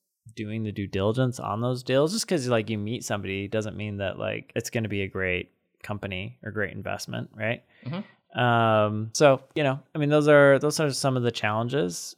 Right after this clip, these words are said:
Speaker 1: Um, I'd be curious what their criteria is for selecting founders. My guess is that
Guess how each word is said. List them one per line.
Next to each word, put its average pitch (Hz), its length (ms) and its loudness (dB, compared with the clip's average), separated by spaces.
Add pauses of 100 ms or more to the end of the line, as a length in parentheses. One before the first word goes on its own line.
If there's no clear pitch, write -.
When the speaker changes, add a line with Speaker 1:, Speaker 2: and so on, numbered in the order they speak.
Speaker 1:
Um, 120 540 -6
I'd 135 120 4
be 143 120 4
curious 127 340 2
what 135 80 -2
their 123 140 0
criteria 117 1000 0
is 147 140 -6
for 120 140 -8
selecting 113 480 -6
founders. 127 680 -4
My 120 140 -4
guess 113 400 -2
is 113 300 -4
that 104 520 -4